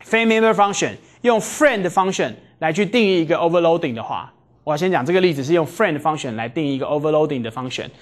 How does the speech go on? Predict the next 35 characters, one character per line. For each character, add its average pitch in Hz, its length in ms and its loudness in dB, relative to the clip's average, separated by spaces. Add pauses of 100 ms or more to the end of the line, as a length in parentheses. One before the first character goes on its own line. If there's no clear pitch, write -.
(200)
所 - 140 0
以 175 60 2
这 185 100 4
是 170 180 2
一 143 120 0
个 147 80 2
overloading 180 560 2
的 127 80 -2
friend 147 260 -4
function。 139 400 -4 (320)
那 202 180 2
你 143 120 -4
会 180 160 2
怎 151 80 -2
么 120 100 -6
做？ 151 260 -2 (440)
那 214 220 4
你 175 100 0
会 254 120 6
做 262 180 2
的 202 60 0
做 226 140 2
法 160 160 4
就 170 100 -2
是 156 320 -2 (160)
你 202 80 -4
写 165 400 2
一 170 40 -2
个 165 280 0 (600)
operator 190 480 -2
加， 170 420 0 (260)
然 175 120 4
后 214 100 4
呢， 180 160 0
它， 196 160 0